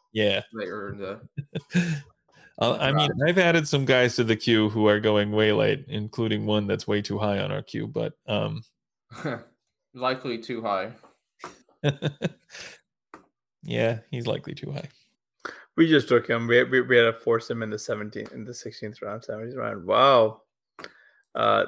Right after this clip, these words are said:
Speaker 3: this team got to win, uh, took Zamir White. I do like their, their, uh, their team a little bit. Um, I wonder who the owner is.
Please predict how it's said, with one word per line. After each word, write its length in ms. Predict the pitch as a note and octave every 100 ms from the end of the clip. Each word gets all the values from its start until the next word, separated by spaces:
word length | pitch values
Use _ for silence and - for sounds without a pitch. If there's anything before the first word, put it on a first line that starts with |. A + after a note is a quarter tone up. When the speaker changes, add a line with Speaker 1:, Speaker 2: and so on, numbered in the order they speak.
| A#2+
Speaker 3:
this 200 | B2 -
team 420 | C#3+ D3+ C#3 A#2+
got 360 | B2+ D3 C#3+ -
to 140 | B2+
win, 520 | A#2 B2 A#2 G#2+ A2 - _ _ G#2
uh, 200 | G#2 G#2
took 200 | A#2 A2
Zamir 420 | - A2+ A2+ G#2
White. 340 | G2+ G#2 G#2 -
I 80 | A#2
do 220 | C#3 F3
like 320 | C3 B2 A#2+
their, 520 | A2+ A2 G#2 G#2 - -
their, 720 | A2+ A2 G#2 G2+ G#2 G#2 - -
uh, 300 | A2 G#2+ G2+ - -
their 180 | A2
team 340 | G#2+ A#2+ A#2 A2+
a 60 |
little 300 | G#2 G#2 G#2
bit. 300 | G2+ G2+ G2 G2 -
Um, 500 | G2+ G2+ G2 F#2+ G#2 _ _ _ _ -
I 40 | A#2+
wonder 280 | C#3+ F3+
who 220 | E3 D3 C3+
the 140 | C3
owner 340 | C3+ C#3 B2+
is. 500 | - - - - -